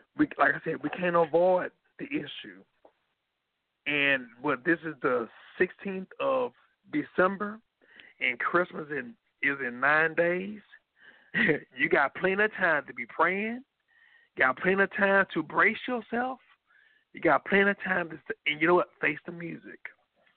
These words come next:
So, like I said, we gotta look at, are we willing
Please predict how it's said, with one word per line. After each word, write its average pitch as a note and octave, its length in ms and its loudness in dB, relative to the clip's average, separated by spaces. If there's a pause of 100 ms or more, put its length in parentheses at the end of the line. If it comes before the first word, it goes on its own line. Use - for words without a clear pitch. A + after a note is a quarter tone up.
(720)
So, F3+ 80 2
like F3 200 2
I E3+ 120 -6
said, B2 220 -6 (460)
we F#3+ 60 2
gotta G#3 140 2
look F#3 180 -2
at, C#3+ 160 -2 (2250)
are D#3 200 6
we F3+ 200 0
willing D3 680 0